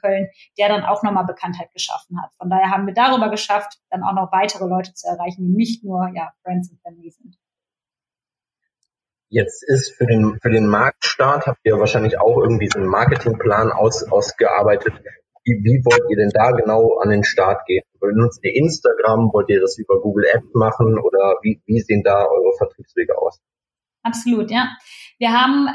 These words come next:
Speaker 1: ähm, erstmal tatsächlich schon ein bisschen vorgearbeitet, insofern, dass wir eine Crowdfunding-Kampagne gemacht haben von Mitte November bis Mitte Dezember. Ähm, das ist im Prinzip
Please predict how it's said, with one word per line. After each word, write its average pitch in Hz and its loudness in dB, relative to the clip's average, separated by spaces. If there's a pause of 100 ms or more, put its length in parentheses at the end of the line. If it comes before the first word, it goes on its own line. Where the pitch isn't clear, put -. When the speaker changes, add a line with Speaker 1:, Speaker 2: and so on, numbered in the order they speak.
Speaker 1:
ähm, 240 0
erstmal 269 0
tatsächlich 254 -4
schon 240 0
ein 233 2
bisschen 226 -2
vorgearbeitet, 240 -2
insofern, 220 -6
dass 220 -6
wir 208 -10
eine - -8
Crowdfunding-Kampagne 269 -4
gemacht 254 0
haben 285 -4 (120)
von 226 2
Mitte 226 -4
November 214 -2
bis 208 -10
Mitte 214 -8
Dezember. 220 -6 (500)
Ähm, 220 2
das 220 -2
ist 240 -10
im 226 -4
Prinzip 277 -4